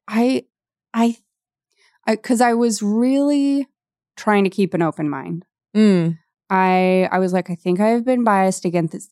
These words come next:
Speaker 1: against this book because I was buying into I'm different than other girls." I think I
Speaker 2: Yeah.
Speaker 1: was biased against teenage girls going super nuts for this book and being like,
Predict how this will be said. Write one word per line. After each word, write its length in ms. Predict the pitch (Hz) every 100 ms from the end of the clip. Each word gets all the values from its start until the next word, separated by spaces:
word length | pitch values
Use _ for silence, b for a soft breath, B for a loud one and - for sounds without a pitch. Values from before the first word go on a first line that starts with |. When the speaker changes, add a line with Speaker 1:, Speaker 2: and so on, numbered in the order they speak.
| -
Speaker 1:
against 540 | 185 180 180 - -
this 180 | 190 185
book 480 | 170 165 156 147 _ _ _ -
because 280 | 175 190
I 120 | 180 175
was 180 | 170
buying 440 | 165 165 160 160 160
into 800 | 170 165 160 - 160 151 147 143 _ _ _ _ -
I'm 220 | 185 180
different 380 | 170 170 170 165
than 120 | -
other 160 | - 165
girls." 460 | - - - - _ _ _ _ _ _ _ _ -
I 100 | 190
think 240 | 180 190 196
I 40 |
Speaker 2:
Yeah. 160 | 185 170
Speaker 1:
was 120 | -
biased 480 | 208 175 165 170 -
against 580 | 175 156 156 156 - - _ -
teenage 460 | 185 180 180 170
girls 440 | - 156 151 156 -
going 320 | - 160 151 156
super 640 | - 175 196 196 196 202 _ _
nuts 380 | - 175 165 -
for 140 | - 165
this 140 | 156
book 420 | - 156 - - _ _ _ _ _ _ -
and 100 | 180
being 180 | 185
like, 320 | 180 170 156